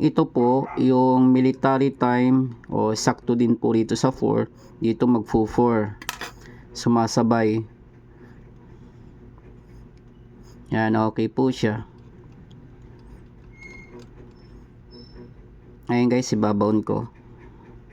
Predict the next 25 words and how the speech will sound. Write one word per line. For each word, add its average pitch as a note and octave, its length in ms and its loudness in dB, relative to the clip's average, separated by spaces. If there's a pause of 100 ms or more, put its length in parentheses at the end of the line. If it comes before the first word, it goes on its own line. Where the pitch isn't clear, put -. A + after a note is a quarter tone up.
(2000)
Kapag D3+ 320 0
nakaangat F3+ 560 0
po E3 160 4
nga D#3+ 240 4
pala C#3+ 240 2
ang C#3 80 2
susi, C3 560 2 (640)
ibig B2 220 -2
sabihin, C3 480 4
magi-stop A#2 640 0
po G#2+ 260 0
yun. A2 380 2
Meron A#2+ 340 2
po B2 160 0
siyang A#2 280 2
mekanismo A2+ 920 0 (320)
doon A2+ 380 0
sa B2+ 160 0
lo-, A2+ 400 2
sa B2 240 0
loob, G#2+ 420 0
doon G#2+ 240 -2
sa G#2+ 140 0
bandang A2+ 580 0
stem. A2+ 720 -2